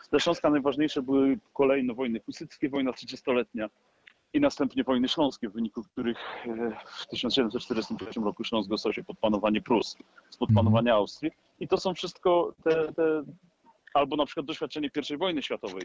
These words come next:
Speaker 1: zupełnie inne od polskiego. To są, to są te doświadczenia historyczne, które po prostu budują śląską odrębność. No, my nie
Speaker 2: No.
Speaker 1: dzielimy sentymentu do kresowych dworków, e, i, i tego świata z trylogii Sienkiewicza.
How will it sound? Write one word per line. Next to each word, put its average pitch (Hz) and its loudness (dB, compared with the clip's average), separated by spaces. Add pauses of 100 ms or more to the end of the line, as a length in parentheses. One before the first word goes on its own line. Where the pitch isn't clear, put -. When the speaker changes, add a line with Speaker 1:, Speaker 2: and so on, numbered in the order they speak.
Speaker 1:
zupełnie 156 0
inne 110 -2
od 95 -6
polskiego. 98 -14 (680)
To 165 4
są, 175 0 (280)
to 170 0
są 165 -4 (100)
te 170 0
doświadczenia 160 -6
historyczne, 160 -2
które 165 -2
po 156 -12
prostu - -12
budują 175 0
śląską 165 0
odrębność. 151 0 (120)
No, 98 -10 (500)
my 139 2
nie 151 6
Speaker 2:
No. 151 6
Speaker 1:
dzielimy 151 2 (560)
sentymentu 143 2
do 127 0
kresowych 131 -4
dworków, 120 -2 (380)
e, 110 -10 (840)
i, 220 -2
i 226 -2
tego 120 0
świata 113 0
z - -14
trylogii 101 -4
Sienkiewicza. 95 -6